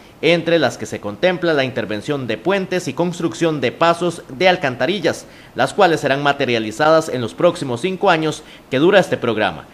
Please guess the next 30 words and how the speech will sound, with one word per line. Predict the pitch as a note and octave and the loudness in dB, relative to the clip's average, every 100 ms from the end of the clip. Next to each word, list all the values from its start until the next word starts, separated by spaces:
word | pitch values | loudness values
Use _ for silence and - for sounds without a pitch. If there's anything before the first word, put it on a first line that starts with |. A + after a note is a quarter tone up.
| - - | -20 -4
La | A#2+ D#3 | 2 2
contratación | E3+ D3 C#3+ A2+ B2+ D3+ D3 | 2 2 2 2 0 -2 0
de | C3 | 0
los | B2 B2+ | 0 0
trabajos | E3 F#3 B2 A#2+ - - - | 4 4 4 -2 -6 -20 -20
se | - G#3+ | 0 0
licitará | A3 F#3 F#3+ F#3 E3+ E3+ | 0 -4 0 4 4 2
por | F3 | 0
regiones | C3+ A#2+ E3 E3 D#3+ | 0 0 0 -2 -2
de | A2+ | -4
manera | G#2 D#3 E3 E3 | -2 0 0 0
que | A#2 | -2
la | |
administración | G2+ G#2+ G#2 - G#2 B2+ E3+ | -2 -4 -8 -8 -6 -2 0
pueda | F3 E3+ | 4 6
garantizarse | C3 A2 G2+ A#2+ G3+ F3 - C3+ - - - | 6 0 -4 -2 2 2 2 -6 -8 -12 0
que | G#3+ | 2
las | A3 | 2
empresas | F3+ F#3 G3 D3+ - | 0 0 -2 -2 0
participantes | E3 E3 F3+ - F3+ D3 D3 - | 0 0 -6 2 2 2 -2 -2
tengan | F3 E3 D#3 | 0 0 0
la | C3 A#2+ | 0 0
capacidad | A#2 - G#2+ A#2+ A#2 | -2 -4 -6 -4 -2
técnica | - G3 F#3 E3+ - | -2 -2 0 0 0
y | E3+ | -2
financiera | D#3+ G#3+ G3+ F#3 F3+ B2+ A#2+ - - - | -4 -2 -2 0 2 2 0 -6 -6 0
para | A2 A2+ | 0 2
completar | G#3 F3+ E3+ C#3 A#2 - - | -2 0 0 4 2 0 -2
estas | E3 C#3+ C#3+ C3 | -2 2 2 2
obras. | A2 - - - | -2 -4 -14 -18